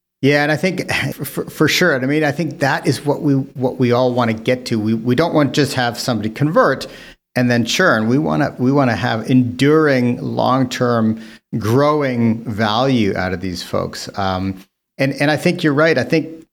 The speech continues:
you know, with your example, it's not just one message that they send. Uh, I mean, somebody may say, "Oh, that's cool with Slack,"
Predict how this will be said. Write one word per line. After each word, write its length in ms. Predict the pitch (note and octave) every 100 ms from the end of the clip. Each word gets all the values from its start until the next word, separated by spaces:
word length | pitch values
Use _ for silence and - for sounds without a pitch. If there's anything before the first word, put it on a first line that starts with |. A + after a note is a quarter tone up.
| -
you 400 | B2 D#3 D3+ D3+
know, 60 | C#3+
with 200 | D3 C#3+
your 100 | D3
example, 520 | A2+ C3 F3 C#3 A#2
it's 180 | A2+ -
not 160 | D#3
just 160 | D#3+ C3+
one 260 | A#2+ D3+ F3
message 400 | C#3 A#2 B2 -
that 180 | A#2+ A2+
they 120 | A#2
send. 440 | - B2+ A#2 C3+
Uh, 160 | C#3 A#2
I 60 | -
mean, 200 | C3+ B2+
somebody 280 | E3 E3 C#3+
may 140 | B2+
say, 160 | B2 C3
"Oh, 100 | C#3+
that's 180 | C#3 C#3
cool 460 | - - F#3+ A2+
with 180 | A#2+ A2+
Slack," 560 | - C#3 F#2+ A2+ -